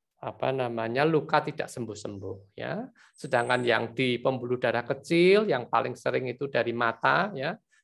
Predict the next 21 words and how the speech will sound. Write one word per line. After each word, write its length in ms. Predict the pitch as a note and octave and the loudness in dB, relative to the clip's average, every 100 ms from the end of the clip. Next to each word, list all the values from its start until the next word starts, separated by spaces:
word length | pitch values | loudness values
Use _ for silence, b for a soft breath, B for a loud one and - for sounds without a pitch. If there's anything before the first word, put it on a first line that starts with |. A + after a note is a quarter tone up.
| - | -4
dari 240 | A#2 A2 | -2 0
mata 400 | A2+ A2+ - - | 0 -2 -2 -2
kabur 640 | A2+ A#2 - C#3+ D3+ D3+ | 0 0 0 4 6 6
sampai 320 | D3 A2+ A2 - | 4 -4 -6 -8
dengan 320 | A#2+ A2 G#2 | -6 -6 -6
kebutaan, 800 | - B2 B2 D3 D3 D3 D3 D#3 D3 B B - | -10 -8 0 2 4 4 2 -2 -10 B B -10
terus 160 | - | -10
di 160 | - B2 | -8 -10
ginjal 800 | - C3+ B2+ C#3+ D3 D3+ D#3 E3 | -4 -4 4 6 8 8 4 0
itu 240 | - B2+ | -8 -12
bisa 240 | - - A2 | -12 -4 -4
terjadi 560 | - - - G#2+ A#2+ | -4 -6 -4 -4 -6
suatu, 1120 | A2+ - A#2 G#2 G#2 - A#2+ A#2 A2+ A#2 A#2 A#2+ _ _ _ b b b _ - | -8 -4 0 0 0 -2 -2 0 -2 -4 -6 -10 _ _ _ b b b _ -16
apa 480 | A2 - C3 G3+ | -6 0 2 2
namanya, 480 | A3+ C3+ B2 A#2 B2+ | 0 -2 -2 -2 -2
gagal 480 | D#3+ A#2 - A#2+ A#2 | -2 -2 2 2 2
ginjal 400 | B2 A#2+ C#3 F#3 | -4 2 4 2
sampai 320 | G3+ A#2+ - | 0 -6 -4
harus 240 | A#2 A#2 - | -4 -6 -8
cuci 320 | A#2+ - - | -12 -8 2
darah, 480 | C3 C3 C#3+ A3 | 4 6 4 4